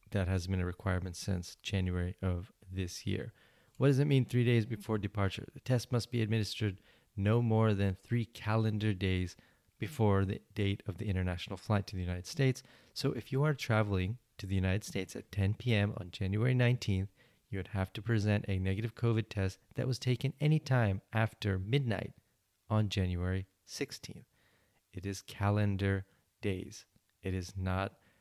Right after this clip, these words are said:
it is not seventy-two hours. It is three calendar days. So that gives you a little bit more flexibility. Um, are there changes to U S citizens? Previously, all U S citizens, citizens were required to show a negative test within three days,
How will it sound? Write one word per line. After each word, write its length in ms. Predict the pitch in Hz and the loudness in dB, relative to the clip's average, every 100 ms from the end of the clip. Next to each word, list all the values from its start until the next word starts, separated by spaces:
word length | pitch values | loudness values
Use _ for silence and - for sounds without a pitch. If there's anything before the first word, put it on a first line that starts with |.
| _ _ _ _ _ _ _ _ _ | _ _ _ _ _ _ _ _ _
it 100 | 113 | -2
is 180 | 104 92 | -2 0
not 280 | 107 104 - | 0 0 -4
seventy-two 760 | - - 101 95 95 - 104 92 | -8 -2 0 0 -4 -6 -4 -2
hours. 380 | 92 - - - | -2 -6 -12 -10
It 100 | 90 | -10
is 200 | 92 - | -10 -14
three 320 | - 104 104 - | -4 -2 -2 -4
calendar 720 | - 101 95 95 87 92 90 - _ | -6 -2 -2 -2 -4 -4 -6 -10 _
days. 280 | 98 - - | -10 -10 -14
So 400 | - - 104 95 95 - - _ - | -8 0 2 2 -2 -16 -20 _ 2
that 160 | 110 101 | 4 4
gives 160 | 101 | 6
you 60 | 113 | 6
a 20 | |
little 160 | 110 104 | 6 4
bit 80 | |
more 180 | 98 95 | 2 0
flexibility. 920 | - 98 - - 90 104 104 104 101 - - - _ 104 | 0 -8 -8 -8 -2 2 4 4 2 -4 -20 -20 _ 2
Um, 260 | 98 95 | 4 4
are 140 | 110 107 | 4 6
there 140 | 110 | 4
changes 420 | - 113 107 101 | 4 2 4 2
to 120 | - 104 | 0 2
U 100 | 98 | 2
S 100 | - | 2
citizens? 680 | 135 123 110 120 117 113 - _ | 2 2 2 2 2 0 -8 _
Previously, 640 | 120 120 113 107 - 107 | 4 4 4 0 0 0
all 220 | 113 104 104 | 4 4 4
U 140 | 104 | 4
S 100 | 98 | 0
citizens, 480 | - 101 98 92 101 95 95 - - | 0 0 -2 -2 -4 -6 -10 -20 -16
citizens 500 | - 107 95 104 90 | 0 0 2 0 0
were 100 | 98 | 0
required 380 | 95 - 98 90 | 0 0 0 0
to 40 | |
show 180 | - 95 | -2 0
a 40 | |
negative 340 | 92 92 98 - | 0 0 -2 -4
test 280 | 95 87 | -8 -6
within 260 | 95 92 90 | -8 -8 -8
three 200 | - 131 | -4 0
days, 400 | 123 123 117 104 | 4 4 4 0